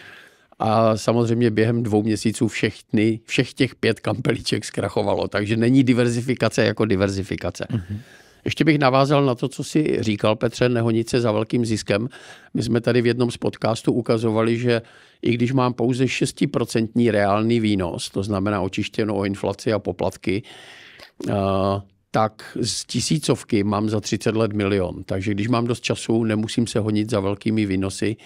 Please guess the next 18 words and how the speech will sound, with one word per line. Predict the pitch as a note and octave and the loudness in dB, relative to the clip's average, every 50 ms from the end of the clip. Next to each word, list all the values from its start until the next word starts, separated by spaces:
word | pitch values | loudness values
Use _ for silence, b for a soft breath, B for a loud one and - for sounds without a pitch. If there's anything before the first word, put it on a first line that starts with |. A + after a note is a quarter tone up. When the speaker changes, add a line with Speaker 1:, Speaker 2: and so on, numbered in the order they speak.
| B B B B B B B B B B B | B B B B B B B B B B B
Speaker 1:
eh, | - G#2 | -2 0
jenom | G#2+ G#2 G#2 G#2+ G#2+ G2+ | 2 2 2 2 0 0
to | - G#2+ | -2 -4
chce | - - - B2 | -6 -6 -6 -4
být | F#2+ G2+ F#2+ - - | -2 -2 -4 -4 -4
trpělivý. | - F#2 - - F#2+ F#2 F2+ E2 - - - _ _ _ _ _ _ B B B B B B B B B B B B - | -6 -4 -2 -2 -2 0 -2 -2 -4 -8 -12 _ _ _ _ _ _ B B B B B B B B B B B B -10
Eh, | - E2+ D2+ D2+ F2+ | -8 -8 -8 -8 -8
mám | - - A2 A#2+ | -8 -6 -6 -2
tady | B2 D#3+ D#3+ F3 | 0 0 2 0
ještě | F3 - - C#4+ | 0 0 -2 -2
jednu, | A#3 E3+ C3+ B2+ B2+ C3+ C3+ C#3 D#3 E3+ | 0 2 2 2 2 4 4 4 4 2
eh, | C#3+ - _ - F#2 G2+ A2 G#2 | 0 -6 _ -4 -2 0 0 0
chybu | G2 - - B2 G2+ G#2 A2 - - G2 | -2 -2 -2 -2 0 2 0 0 0 -2
a | |
to | G2+ - B2 A#2+ | -2 0 2 2
je | B2+ C3 | 2 2
slepá | A#2+ - - - A#2 A2 A2 - B2+ B2 | 0 0 0 2 2 2 2 2 2 2
důvěra | B2 B2 A#2 A#2 A2+ A2 A2+ A#2 A#2+ B2 | 2 2 0 2 2 2 4 4 4 2